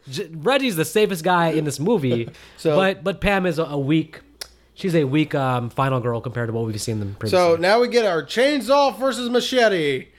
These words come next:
Speaker 2: Um, either that chainsaw was not on and Pam's just really good at starting a chainsaw with one hand, or,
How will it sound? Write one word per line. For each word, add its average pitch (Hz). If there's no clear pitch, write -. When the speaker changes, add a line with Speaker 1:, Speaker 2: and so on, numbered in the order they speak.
Speaker 2:
Um, 202
either 208
that 214
chainsaw 240
was 170
not 185
on 170
and 143
Pam's 165
just 143
really 156
good 160
at 151
starting 160
a 135
chainsaw 160
with 147
one 147
hand, 143
or, 202